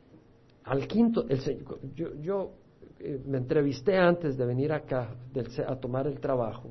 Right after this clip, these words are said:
me entrevisté con el director de esa compañía y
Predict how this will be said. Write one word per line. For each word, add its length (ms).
me 100
entrevisté 500
con 180
el 100
director 440
de 60
esa 180
compañía 640
y 180